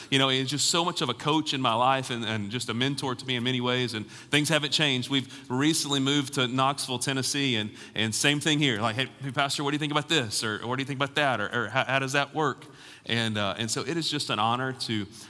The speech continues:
uh, be here with you today and just know that I'm so thankful for your pastor, how he leads the way in so many ways, uh, uh,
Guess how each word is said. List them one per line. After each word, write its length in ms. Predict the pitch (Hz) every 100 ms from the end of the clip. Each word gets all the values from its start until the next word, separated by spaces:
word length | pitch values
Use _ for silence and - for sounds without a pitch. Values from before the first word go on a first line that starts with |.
| -
uh, 180 | 95 95
be 340 | 92 110 139
here 320 | 131 151 135 127
with 240 | 123 123
you 200 | 117 120
today 480 | 117 104 104 101 101
and 100 | 98
just 100 | 101
know 180 | 120 110
that 80 |
I'm 180 | 113 117
so 180 | 104 120
thankful 340 | 110 117 113
for 140 | 110 117
your 120 | 107
pastor, 500 | - 101 101 - 98
how 140 | 101
he 60 | 98
leads 360 | 101 110 120 117
the 100 | 110
way 300 | 98 95 92 - -
in 160 | 104 101
so 260 | - 127
many 180 | 117 110
ways, 320 | 104 104 98 98
uh, 100 | 98 85
uh, 80 | 98